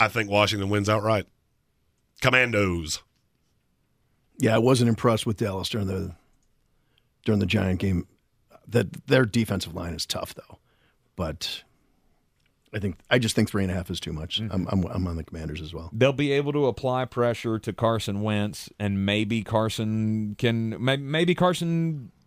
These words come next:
Speaker 3: throws a couple of picks. Maybe Trayvon Diggs gets another, uh, another cheapie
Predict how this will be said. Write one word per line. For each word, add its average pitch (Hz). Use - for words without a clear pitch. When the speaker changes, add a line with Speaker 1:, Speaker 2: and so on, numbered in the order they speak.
Speaker 3:
throws 160
a 143
couple 151
of 143
picks. -
Maybe 110
Trayvon 123
Diggs 113
gets 110
another, 101
uh, 90
another 135
cheapie 117